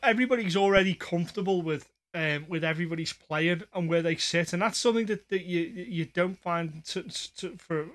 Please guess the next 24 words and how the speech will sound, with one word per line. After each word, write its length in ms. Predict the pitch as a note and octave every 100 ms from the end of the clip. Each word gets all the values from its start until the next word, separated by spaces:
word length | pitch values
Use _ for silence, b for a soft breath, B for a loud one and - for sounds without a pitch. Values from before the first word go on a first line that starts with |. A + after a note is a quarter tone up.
| -
the 160 | D#3
initial 300 | D#3 D#3+ -
parts 320 | D3+ D#3+ D3 D#3
of 100 | -
bands' 320 | D3+ D3+ C3+
sort 340 | - E3 D3+
of 120 | D3 - _ _ _ _ _ _ _ - - -
formation. 680 | E3+ D#3+ D#3 E3+ - F#3 E3+
You, 400 | E3 F3+ F#3 F#3+
everybody's 300 | F3+ F3+ E3+
trying 200 | F#3 D#3+
to 60 |
figure 240 | - E3 E3
out 120 | E3+
where 160 | D#3 D3+
they 160 | D3+
belong, 560 | C#3 D3+ D3 D#3 F#3+ F3+
and, 240 | D#3+ D#3 -
and 120 | D#3
it 100 | D#3
tends 240 | F#3+ F3+
to 100 | -
be 160 | F3 D#3
over, 380 | D#3 D3 D3+